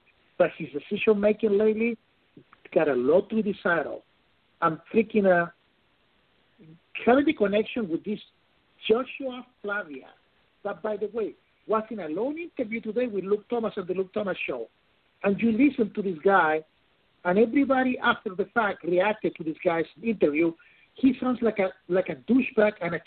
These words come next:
charlatan. You cannot believe the, the, the stupidity and the lack of qualification of this guy. This dude is gonna get Diego Sanchez hurt, for real. I don't know what is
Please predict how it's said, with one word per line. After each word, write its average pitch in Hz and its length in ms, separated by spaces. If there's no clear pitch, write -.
charlatan. 185 480
You 226 180
cannot 220 540
believe 190 800
the, 156 220
the, 156 240
the - 800
stupidity 202 580
and 175 100
the 175 100
lack 208 200
of 220 140
qualification 185 760
of 151 100
this 147 180
guy. 143 260
This 247 220
dude 330 200
is - 60
gonna 233 220
get 208 280
Diego 190 320
Sanchez 175 320
hurt, 202 200
for 160 160
real. 175 240
I 180 100
don't 196 140
know 185 100
what 196 200
is 262 80